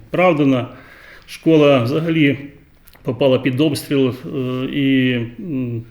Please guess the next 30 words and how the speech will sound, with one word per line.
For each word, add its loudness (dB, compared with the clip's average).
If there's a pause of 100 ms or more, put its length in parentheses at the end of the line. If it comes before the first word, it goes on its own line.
(100)
директор -4
школи, 0
надзвичайно 0
така -4 (200)
енергійна 4
жінка, 2 (180)
Світлана 0
Анатоліївна, 0 (240)
ну, -2
все 2
робить 4
для 4
того, 4
щоб, 0
е, -2 (200)
мати 2
можливість, 2
е, -4
розпочати -2
навчання -2
дітей -2
у -4
школі. -10 (460)
Має 2
велике 4
бажання 4
і 0
колектив 0
школи, -8
староста, 0